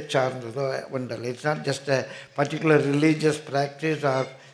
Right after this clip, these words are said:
for a particular clan. இது மனு வர்க்கமே ஆரம்பிச்சிருக்கு.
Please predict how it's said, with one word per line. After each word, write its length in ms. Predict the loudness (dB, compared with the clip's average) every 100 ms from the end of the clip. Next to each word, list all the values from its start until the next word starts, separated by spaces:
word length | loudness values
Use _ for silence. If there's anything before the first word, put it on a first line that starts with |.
| _
for 140 | 4 4
a 100 | 4
particular 480 | 2 0 0 -2 0
clan. 460 | 2 4 4 -2 -12 -20 -20 _ _ _ _ _ 2
இது 720 | 4 8 8 6 6 2 0
மனு 520 | 2 4 6 6 8
வர்க்கமே 420 | 8 6 2 4 4
ஆரம்பிச்சிருக்கு. 720 | 2 0 -4 -8 -10 -14